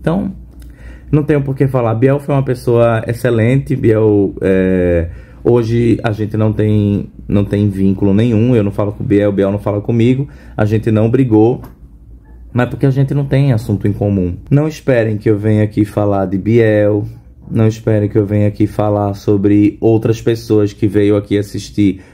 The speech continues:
pra saber se eu tinha falado delas. Tem outras pessoas, mas eu não vou falar. Tem pessoas e pessoas e pessoas que têm vários assuntos, mas que elas estão aqui, no mínimo... é,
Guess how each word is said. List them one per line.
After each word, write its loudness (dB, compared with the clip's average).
pra 0
saber -2
se -6
eu -12
tinha 0
falado -2
delas. -2
Tem 0
outras -2
pessoas, 0
mas 0
eu 2
não 2
vou 0
falar. -2
Tem 2
pessoas 2
e -6
pessoas 0
e -6
pessoas 0
que -4
têm 0
vários 2
assuntos, 0
mas -2
que 0
elas 0
estão 0
aqui, 0
no 2
mínimo... 2
é, 0